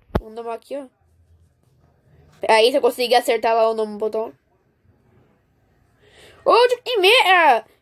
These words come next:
Cadê o outro? Cadê o outro? Cadê o outro? O pior é que aquele lá é minúsculo. Como é que eu vou achar ele? Meu Deus do céu!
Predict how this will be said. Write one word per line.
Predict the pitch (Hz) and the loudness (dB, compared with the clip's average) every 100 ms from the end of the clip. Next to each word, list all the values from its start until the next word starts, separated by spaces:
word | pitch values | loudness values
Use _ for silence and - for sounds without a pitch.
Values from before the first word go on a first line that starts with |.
| _ | _
Cadê | 285 359 | -2 0
o | 349 | 2
outro? | 277 370 - | 4 2 0
Cadê | 330 294 | 2 2
o | |
outro? | 269 294 370 | 4 2 2
Cadê | 285 262 | 0 2
o | |
outro? | 247 240 262 320 - 494 539 _ _ _ _ _ _ _ | 0 2 2 0 -4 -10 -10 _ _ _ _ _ _ _
O | |
pior | - 233 | -2 0
é | |
que | 302 | 0
aquele | - 269 | 0 2
lá | 262 269 | 4 4
é | |
minúsculo. | 277 285 262 311 - - 247 - _ _ | 2 -2 -2 -2 -2 0 0 0 _ _
Como | - 240 | -10 -6
é | |
que | 294 | -4
eu | 269 | 0
vou | 262 | 0
achar | 269 240 | 0 -2
ele? | 240 233 214 _ _ _ _ _ _ _ _ _ _ _ _ _ - - - | 0 -2 -6 _ _ _ _ _ _ _ _ _ _ _ _ _ -20 -8 2
Meu | 247 285 | 4 2
Deus | 254 240 320 381 440 453 480 | -2 -6 0 2 4 4 2
do | 403 | 0
céu! | 403 359 330 330 | -2 0 2 2